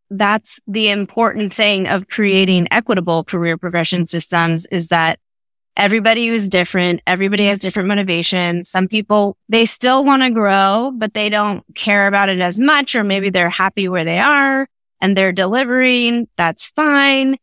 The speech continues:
Other people are gonna be, like, light speed, getting to the top as quickly as they can. I just don't think that's realistic either. It's like, people work to get paid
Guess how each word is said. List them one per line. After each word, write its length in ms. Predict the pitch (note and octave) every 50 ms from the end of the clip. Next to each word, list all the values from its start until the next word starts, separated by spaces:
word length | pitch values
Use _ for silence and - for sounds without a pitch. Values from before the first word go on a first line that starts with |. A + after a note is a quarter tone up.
| _ _ _ _
Other 240 | - G#3 G#3 A3 G#3
people 320 | G3 A#3 A3+ G3+ - A3 G3
are 300 | G3 G3 F#3 F3+ F3 F#3
gonna 300 | F#3+ F3 F3 F3 F3 F3
be, 400 | F3 F3+ G3+ F#3+ F#3+ F#3 F#3 F3
like, 340 | F3 E3+ E3+ E3 E3 E3+ - _ _ _
light 380 | - G3 G3+ G#3+ A3 A3+ - -
speed, 540 | - - - G3+ F#3 F#3 F3+ F#3 F3 F3 - _ _ _ _ _ -
getting 420 | A3 G3+ F#3+ F#3+ F#3 F#3 F#3+ F3+
to 140 | - - G#3
the 100 | F#3 F#3+
top 300 | F3+ - G3 F#3+ F#3+ -
as 140 | - F#3+ -
quickly 340 | - G3+ F#3 - G3+ G3 F#3+
as 80 | F3+ E3+
they 180 | F3+ D#3+ E3+
can. 540 | - - B3+ B3 A#3 A3+ A3+ A3 G#3+ A3+ A3 - _ _ _ _ -
I 120 | G#3 A#3
just 240 | G#3+ A3 A3+ G3+ -
don't 220 | G#3+ G3 F#3+ F#3 -
think 200 | F#3 F3 F3 D#3
that's 340 | D#3 D3+ D3 - - - -
realistic 840 | E3+ D#3+ A2+ G2 B2+ D#3 G#3+ - - - - - - - - - - _ -
either. 480 | G#3 G#3 G3 - - G2+ - - G#3 -
It's 280 | - - F3+ - - -
like, 400 | F3+ E3+ E3 D#3+ - - - - _ _ _ _ _ _
people 540 | - D4 C#4+ - - F#3 F3+ F3 F3 E3+ D#3+
work 360 | E3+ F3 F3+ F3 - - -
to 140 | - - D#3+
get 240 | E3 E3+ - - -
paid 440 | - G#3 A3+ F#3+ D#3 - - -